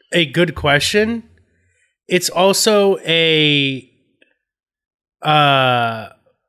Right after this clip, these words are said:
fantastic suggestion. Like, I want the lucky loser lottery pick. This, this helps a lot with tanking. It's not just the play-in.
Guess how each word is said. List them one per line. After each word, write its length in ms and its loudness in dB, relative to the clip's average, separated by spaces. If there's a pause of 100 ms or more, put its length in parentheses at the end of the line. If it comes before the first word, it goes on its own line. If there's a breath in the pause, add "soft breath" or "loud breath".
(280)
fantastic 760 -2
suggestion. 560 -4 (120)
Like, 200 -2
I 160 0
want 440 0
the 100 2
lucky 320 0
loser 360 0
lottery 380 -2
pick. 320 -16 (320 loud breath)
This, 400 0
this 260 -2
helps 340 -2
a 40 2
lot 320 0
with 120 -4
tanking. 440 -2
It's 180 -6
not 180 -2
just 180 -8
the 60 -4
play-in. 520 -2